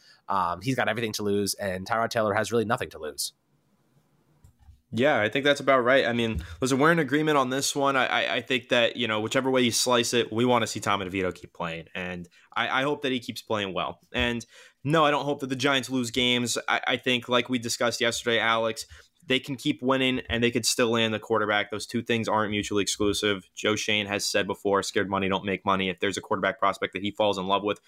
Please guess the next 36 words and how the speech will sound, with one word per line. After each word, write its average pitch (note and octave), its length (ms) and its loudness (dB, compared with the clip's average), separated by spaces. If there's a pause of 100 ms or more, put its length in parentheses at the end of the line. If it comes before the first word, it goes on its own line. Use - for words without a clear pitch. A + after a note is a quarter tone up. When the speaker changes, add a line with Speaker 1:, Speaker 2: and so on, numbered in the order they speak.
(120)
Speaker 2:
we G#2+ 80 -4
know A2 140 2
that G#2+ 100 -4
he's G#2+ 120 -4
been G2+ 120 -10
scouting G#2 460 -2
Caleb G2+ 260 -4
Williams G2+ 380 -2 (180)
and G#2 80 -2
Drake G2+ 220 0
Maye F#2+ 120 -4
endlessly. G2+ 500 -2
If - 240 -16
he G2+ 100 -2
falls A#2+ 240 4
in A2+ 80 -2
love G#2+ 180 0
with G2+ 180 -4
one G#2 160 2
of G2+ 60 -2
these F#2+ 160 -6
players, G#2 380 0 (340)
I B2+ 120 0
don't, B2+ 280 -4
I B2+ 100 0
don't C3 160 -2
discount A2+ 460 -2
the G#2+ 140 2
idea G2+ 360 0
of G2+ 100 -2
him G#2 200 -6
going G#2 220 0
out G2 120 0
there G2 120 -4
making G2 320 -4
a F2+ 120 -6